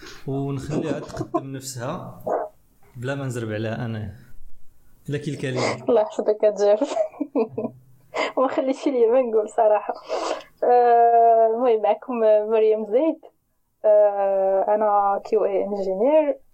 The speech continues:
Speaker 2: انا الضيفه ديال جيف اليوم هو عبد الرحيم.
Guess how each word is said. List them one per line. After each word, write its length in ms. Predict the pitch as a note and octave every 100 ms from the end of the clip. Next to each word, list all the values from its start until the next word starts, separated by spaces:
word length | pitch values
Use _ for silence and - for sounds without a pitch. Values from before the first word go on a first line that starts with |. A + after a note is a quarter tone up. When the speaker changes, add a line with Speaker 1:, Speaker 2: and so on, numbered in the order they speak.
| -
Speaker 2:
انا 120 | G#3
الضيفه 380 | G#3+ - G#3 F#3+
ديال 280 | F#3+ G3 F#3
جيف 280 | - G#3 G3+
اليوم 340 | G3 F#3+ G3 F#3+ F#3 F3+ F#3 - -
هو 300 | G#3 G3+ F#3+ F3+ F3 F3 E3+ - - -
عبد 140 | F3+ F#3
الرحيم. 440 | F3+ - B3 C#4